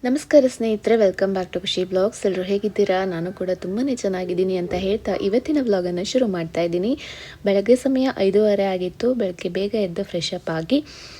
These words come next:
ಬರೋ ಅಷ್ಟೊತ್ತಿಗೆ ಐದೂವರೆ ಆಗುತ್ತೆ. So ತುಂಬ ಚಳಿ ಇದ್ದ ಕಾರಣ ತುಂಬ ಬೇಗ ಎದ್ದೇಳೋಕ್ಕಾಗ್ತಾ ಇಲ್ಲ, ಆದರೂ ಪ್ರಯತ್ನ ಅಂತೂ ಮಾಡ್ತೀನಿ. ಬೆಳಗ್ಗೆ ಎದ್ದು ಎಕ್ಸರ್ಸೈಸ್ ಮಾಡೋದಕ್ಕೆ ಶುರು ಮಾಡಿದ್ದೀನಿ. ಆ, ಬೆಳಗ್ಗೆ ಎದ್ದ ತಕ್ಷಣ ಸ್ವಲ್ಪ,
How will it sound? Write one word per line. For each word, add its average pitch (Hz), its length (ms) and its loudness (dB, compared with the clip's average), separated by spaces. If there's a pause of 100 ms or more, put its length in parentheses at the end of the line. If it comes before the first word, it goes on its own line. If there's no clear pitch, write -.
(140)
ಬರೋ 196 160 8
ಅಷ್ಟೊತ್ತಿಗೆ 214 440 4
ಐದೂವರೆ 185 440 2
ಆಗುತ್ತೆ. 180 920 -2
So 214 100 2
ತುಂಬ 202 340 2
ಚಳಿ 208 360 4
ಇದ್ದ 180 220 0
ಕಾರಣ 190 420 0
ತುಂಬ 190 300 -4
ಬೇಗ 180 280 -2
ಎದ್ದೇಳೋಕ್ಕಾಗ್ತಾ 180 760 0
ಇಲ್ಲ, 190 220 -2 (520)
ಆದರೂ 202 340 2
ಪ್ರಯತ್ನ 190 460 0
ಅಂತೂ 185 220 -4
ಮಾಡ್ತೀನಿ. 180 440 -2
ಬೆಳಗ್ಗೆ 190 500 2
ಎದ್ದು 185 240 2
ಎಕ್ಸರ್ಸೈಸ್ 190 580 0
ಮಾಡೋದಕ್ಕೆ 180 460 -4
ಶುರು 220 280 2
ಮಾಡಿದ್ದೀನಿ. 190 600 0 (460)
ಆ, 208 220 2
ಬೆಳಗ್ಗೆ 220 360 8
ಎದ್ದ 208 240 4
ತಕ್ಷಣ 262 340 4
ಸ್ವಲ್ಪ, 208 360 0